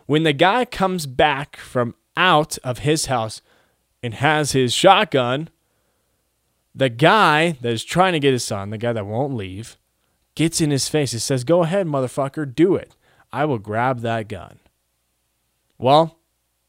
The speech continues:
the guy got shot and he died. Now, I could see the left using that as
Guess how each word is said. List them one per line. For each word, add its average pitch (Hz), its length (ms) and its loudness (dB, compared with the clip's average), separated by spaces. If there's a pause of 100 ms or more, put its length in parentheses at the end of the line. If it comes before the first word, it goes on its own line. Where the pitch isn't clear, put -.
(520)
the 107 100 -12
guy 117 200 2
got 117 220 -2
shot - 500 -10 (640)
and 160 80 -10
he 185 60 -8
died. - 380 -12 (2250)
Now, 135 560 0 (920)
I 160 300 2
could 170 220 -4
see 147 580 2 (520)
the 110 120 -10
left 139 460 -2
using 143 420 -4
that 139 520 -6 (1400)
as 131 200 -2